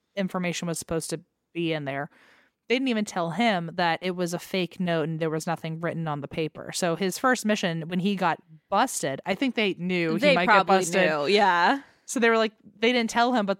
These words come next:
Speaker 1: it was just a test, and he actually didn't give away any secrets.
Speaker 2: <laughs>
Speaker 1: But he did become a prisoner of war, and that was a, the
Speaker 2: They
Speaker 1: end
Speaker 2: were like, "That's too bad." Anyway. <laughs>
Speaker 1: They were like,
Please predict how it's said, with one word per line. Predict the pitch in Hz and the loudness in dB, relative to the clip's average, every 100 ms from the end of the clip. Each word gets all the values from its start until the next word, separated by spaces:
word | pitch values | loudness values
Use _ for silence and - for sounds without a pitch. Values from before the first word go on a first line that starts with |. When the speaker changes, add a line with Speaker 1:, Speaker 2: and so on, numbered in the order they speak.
| _ | _
Speaker 1:
it | 196 | 0
was | 190 | 0
just | 185 170 | -2 -8
a | 160 | -8
test, | - - - | -8 -8 -6
and | 185 170 | -6 -4
he | 180 | -2
actually | 165 - 175 | -4 -2 -4
didn't | 165 170 160 170 | -2 -4 -4 -8
give | 165 165 | -6 -4
away | 160 156 156 151 | -4 -2 -2 -2
any | 151 143 | -4 -8
secrets. | - 156 185 202 - - - 339 - - | -8 -6 -2 -2 -4 -12 -6 -6 -6 -2
Speaker 2:
<laughs> | 247 - - | -2 -2 -2
Speaker 1:
But | 302 359 320 262 | 4 6 6 4
he | 247 | 2
did | 233 247 | 2 0
become | 285 240 | 0 0
a | 214 | 2
prisoner | 196 185 185 | 0 2 0
of | 170 | 0
war, | 160 226 196 180 208 214 | 2 6 6 6 4 2
and | - 190 190 | -2 0 2
that | 190 | 2
was | 226 208 | 2 0
a, | 180 - _ | -2 -6 _
the | - - 190 196 - | -6 -6 -2 0 6
Speaker 2:
They | |
Speaker 1:
end | 320 | 6
Speaker 2:
were | 330 | 6
like, | 330 339 480 | 4 4 0
"That's | 466 - - | 0 0 0
too | 220 | 4
bad." | 180 175 180 - | 4 6 4 0
Anyway. | - 311 262 190 185 185 262 | -2 0 2 2 4 2 0
<laughs> | 508 - 539 - - | -4 -2 -2 -2 -4
Speaker 1:
They | 381 | 2
were | 359 | 4
like, | 339 302 | 4 2